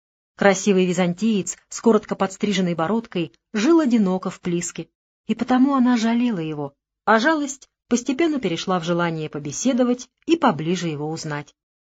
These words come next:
Хотя они уже много лет жили в одном городе, но ни разу не встречались. Кремену останавливала мысль, что у византийца есть жена и дети,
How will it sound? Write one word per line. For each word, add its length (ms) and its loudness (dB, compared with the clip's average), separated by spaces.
Хотя 380 2
они 180 4
уже 180 0
много 300 2
лет 220 0
жили 240 2
в 60 -2
одном 300 -2
городе, 480 -2
но 140 2
ни 100 4
разу 280 -2
не 100 -10
встречались. 680 -8
Кремену 380 8
останавливала 720 0
мысль, 460 2
что 220 -2
у 20 2
византийца 680 -2
есть 420 -2
жена 380 0
и 100 0
дети, 460 -2